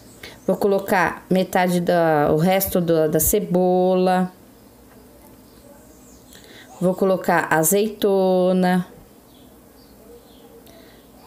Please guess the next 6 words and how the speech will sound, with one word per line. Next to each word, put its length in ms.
Vou 280
colocar 720
também 560
a, 680
o 60
tomate 1200